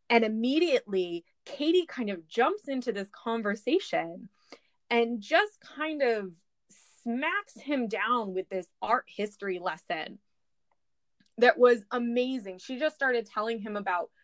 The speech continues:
the structure of the statue and the time period that it must have come from, and, and the technologies that they had to build these statues and why they look the, the way they do and why they're positioned the way they do because of the technologies they had,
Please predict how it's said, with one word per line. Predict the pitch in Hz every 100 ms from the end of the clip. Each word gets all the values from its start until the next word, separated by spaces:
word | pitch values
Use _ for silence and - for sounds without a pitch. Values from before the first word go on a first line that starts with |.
| _ _ _ -
the |
structure | 226 - 269 - 262
of | 240 214
the | 226
statue | - 202 214 - 226 220
and | 190
the | 175
time | - 262 262
period | 240 247 233
that | 214
it | -
must | 220 214
have | 220 214
come | 220 214
from, | 214 214 196
and, | 185 _ _ _ _ _ _ _ _ _
and | 226 226 220 214 -
the | 220
technologies | 208 233 214 220 240 240 226 202 226 202
that | 190
they | 196
had | 185 - 208 220 202 196
to | 180
build | 196 320 311 240
these | 285 269
statues | - 294 285 - 269 262 202
and | 185 185
why | 190 202 208 202 202 202
they | 190 190
look | 254 - _
the, | - 240
the |
way | 247 240
they | 220 233
do | 196 202 247 240 240
and | 202
why | 196 190
they're | 190
positioned | - 233 359 - 294
the | 277
way | 254 254
they | 233 226
do | 208 233 226
because | 202 - 277
of | 254 226
the |
technologies | 240 240 - 233 226 214 220
they | 208 202
had, | 202 196 196 190